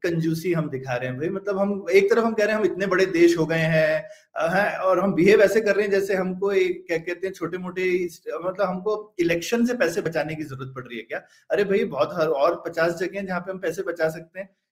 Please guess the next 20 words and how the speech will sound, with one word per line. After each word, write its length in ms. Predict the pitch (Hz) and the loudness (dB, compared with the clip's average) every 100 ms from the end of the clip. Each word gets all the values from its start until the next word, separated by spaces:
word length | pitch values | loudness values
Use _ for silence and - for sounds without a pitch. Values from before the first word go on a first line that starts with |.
| _ | _
ये 400 | 156 175 185 190 | 0 2 4 4
तो 160 | 190 196 | 2 -2
लास्ट 420 | 151 165 196 202 | 0 0 -2 -2
जगह 140 | 190 | -2
होनी 140 | 175 170 | -2 -4
चाहिए। 260 | 170 190 | -4 -2
अगर 80 | 190 | 0
डेमोक्रेसी 640 | 147 151 170 190 190 226 220 | -2 -6 -4 -4 -4 -6 -6
के 180 | 220 | -4
साथ 220 | 220 202 196 | -2 -2 -2
ही 120 | 226 | -4
खिलवाड़ 380 | 214 196 196 202 | -6 -2 0 -2
किया 200 | 208 214 | -4 -6
तो 120 | 214 | -4
बाकी 320 | 156 147 214 | -4 -4 -8
सब 200 | 208 208 | -12 -8
पैसे 220 | 185 185 | -8 -6
व्यर्थ 340 | 170 160 - 170 | -4 -6 -6 -14
है 60 | |
ना, 200 | 214 233 | -16 -18